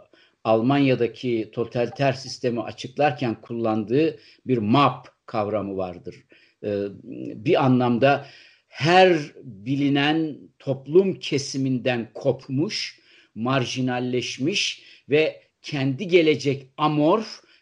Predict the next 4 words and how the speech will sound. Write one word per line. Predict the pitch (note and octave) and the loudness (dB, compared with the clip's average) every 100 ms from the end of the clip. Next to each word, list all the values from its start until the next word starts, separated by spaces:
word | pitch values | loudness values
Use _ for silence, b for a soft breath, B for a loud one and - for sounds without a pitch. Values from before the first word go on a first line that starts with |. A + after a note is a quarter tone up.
| C3 | -6
ve | C3+ | -6
kendi | - C#3+ C3+ F#3 | -4 -6 -4 -2
geleceklerini | F3 D#3+ D3 C3+ C3+ C3+ C3 B2+ C#3 F#3+ - b b - | 0 0 -2 -4 -6 -6 -6 -4 -2 -4 -6 b b -6
ancak | F3 A3 F#3+ F3 D3+ | -2 -2 0 0 0